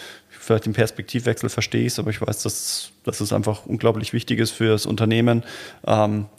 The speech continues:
dass, dass der Prozess gegangen wird, dann nehme ich's als gegeben hin, weiß, dass es posi-, sich positiv entwickeln wird und wenn dann der nächste Mitarbeiter vielleicht mit einem ähn-, ähnlichen Thema kommt, dann weiß ich, wie ich damit umgehe und ko-, gehe da ja auch entspannter drüber hinweg.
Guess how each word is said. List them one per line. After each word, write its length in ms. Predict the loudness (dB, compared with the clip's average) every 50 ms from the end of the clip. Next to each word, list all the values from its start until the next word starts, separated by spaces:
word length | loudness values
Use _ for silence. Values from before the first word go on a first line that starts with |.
| -20 _ -20 _ 0 2
dass, 360 | 2 4 4 0 -4 -4 -2
dass 160 | -2 0 2
der 80 | 2 0
Prozess 360 | 0 0 2 2 4 2 4
gegangen 380 | 2 4 4 4 4 4 2 2
wird, 180 | 0 -2 -2
dann 300 | -2 -2 0 0 -2 -4 -10 _ _ _ _ _ _ _ _ _ _ _ _ _ -20 -10 0 4
nehme 160 | 6 6 6
ich's 120 | 6 6
als 200 | 4 4 4 4
gegeben 340 | 0 0 2 2 2 4 6
hin, 260 | 6 6 6 4 2 -2 -10 -20 -20 -20 -20 -20 -20 -20 -20 -20 _ 0
weiß, 220 | 4 4 4 4
dass 180 | 4 2 2 2
es 120 | 0 -2
posi-, 340 | 0 2 2 2 2 0 -2
sich 220 | 0 0 0 0 2
positiv 400 | 0 0 0 0 -2 -2 2 2
entwickeln 420 | 2 2 2 0 2 2 2 2 0 -4 -10 -8 0
wird 320 | 4 6 6 6 4 0
und 140 | -8 -4 -2
wenn 160 | 0 0 2
dann 400 | 2 2 0 0 -2 -2 -4 -4
der 100 | -2 2
nächste 280 | 2 2 2 2 2 2
Mitarbeiter 440 | 4 4 4 6 6 4 4 2 0
vielleicht 240 | 0 -2 -2 -2
mit 100 | -2 -2
einem 280 | 0 0 2 2 2 2
ähn-, 80 | 0 -2 2
ähnlichen 340 | 2 4 4 2 0 -4 -4
Thema 240 | 0 0 2 2
kommt, 240 | 2 0 0 0 0
dann 100 | 0 2
weiß 160 | 2 2 0
ich, 60 | 0 -6
wie 40 |
ich 60 | -6 -4
damit 240 | -2 -2 -2 -2
umgehe 420 | -2 -2 0 2 2 2 2 0 -2 -6 -14 -20 -18 -18 -20 -20 -16 -8
und 380 | -4 -2 -2 -2 -2 -4 -8 -6
ko-, 140 | -8 -8 -6 0
gehe 100 | 2 4
da 80 | 6 8
ja 100 | 8 8
auch 180 | 6 4 2 0
entspannter 440 | -6 -6 0 0 2 2 2 0
drüber 280 | -2 -2 -4 -2 -2 0
hinweg. 280 | 0 0 -2 -2 -4